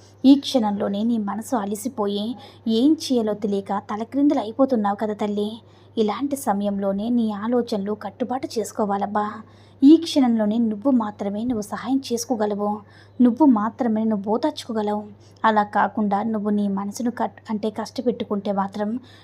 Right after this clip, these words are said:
నీకు ఎవరూ కూడా సహాయం చేయరు తల్లి. ఓదార్పు అనేది ఎవరు కూడా ఇవ్వరు,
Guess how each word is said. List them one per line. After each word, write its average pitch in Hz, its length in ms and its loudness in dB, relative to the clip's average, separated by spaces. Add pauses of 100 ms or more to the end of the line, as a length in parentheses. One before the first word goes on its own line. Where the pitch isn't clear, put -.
(120)
నీకు 262 220 6
ఎవరూ 202 400 0
కూడా 233 260 0
సహాయం 208 360 -2
చేయరు 233 240 0
తల్లి. 208 500 -4 (400)
ఓదార్పు 247 480 4
అనేది 208 440 -2 (520)
ఎవరు 254 280 4
కూడా 226 320 0
ఇవ్వరు, 208 560 -2